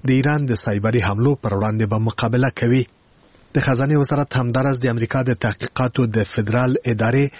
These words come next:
اف بی آی هغه سپارښتنه هم یاده کړې ده چې پرون خپره شوه او د رانا شرکت په مرسته د امنیتي ادارو د اتو بېلابېلو او جلا سایبري حملو جزئیات پکې ورکړل شوي دي.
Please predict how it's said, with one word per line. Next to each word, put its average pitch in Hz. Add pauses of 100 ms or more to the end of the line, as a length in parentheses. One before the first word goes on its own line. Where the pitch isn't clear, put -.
(280)
اف -
بی 123
آی 135 (280)
هغه 147
سپارښتنه 113
هم 120
یاده 104
کړې 156
ده 123
چې 127 (360)
پرون 139
خپره 113
شوه 113 (260)
او 123
د 110
رانا 110
شرکت -
په 113
مرسته 123 (280)
د 131
امنیتي 127
ادارو 120
د 123 (120)
اتو 151 (220)
بېلابېلو 117 (300)
او 117
جلا 123
سایبري 117
حملو 110
جزئیات 107
پکې 127 (360)
ورکړل 123
شوي 123
دي. 127